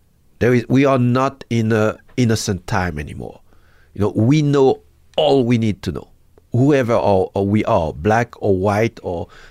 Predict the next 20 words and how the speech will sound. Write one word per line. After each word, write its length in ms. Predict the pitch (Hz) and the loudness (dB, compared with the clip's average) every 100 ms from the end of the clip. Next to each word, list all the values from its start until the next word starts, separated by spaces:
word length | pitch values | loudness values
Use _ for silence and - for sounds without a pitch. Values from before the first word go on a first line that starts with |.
| - | -10
Chinese, 560 | - 98 92 107 107 | -4 -2 0 -2 -2
Native 380 | 98 110 107 107 | 0 0 2 0
American, 640 | 101 95 104 101 110 101 87 | 0 0 -2 0 -2 -2 0
women, 420 | 104 80 67 65 _ _ - - - | -2 -4 -10 -16 _ _ -20 -20 -6
we 200 | 90 101 | -2 0
know 260 | 98 92 | 2 0
our 180 | 65 82 | -2 -6
history. 540 | 78 76 - 67 65 - _ _ _ | -6 -10 -10 -12 -12 -18 _ _ _
If, 300 | 110 - - _ | -4 -4 -8 _
if 240 | - 92 - | -6 -6 -6
we 80 | 80 | -6
don't, 560 | 65 156 - - - - _ _ _ - | -2 0 -2 -4 -16 -20 _ _ _ -6
that's 240 | 92 - | -6 -6
the 180 | - 71 | -8 -2
other 340 | 101 92 78 | 0 0 -2
line, 520 | 67 110 143 95 65 - _ _ _ _ _ | -2 -2 0 -2 -4 -14 _ _ _ _ _
we 220 | 98 120 | 0 2
are 300 | 123 110 110 - | 4 2 0 -4
moral 560 | 80 95 101 104 101 | -4 2 4 4 2
monster. 580 | - 78 80 78 - - | 0 -4 -6 -8 -16 -20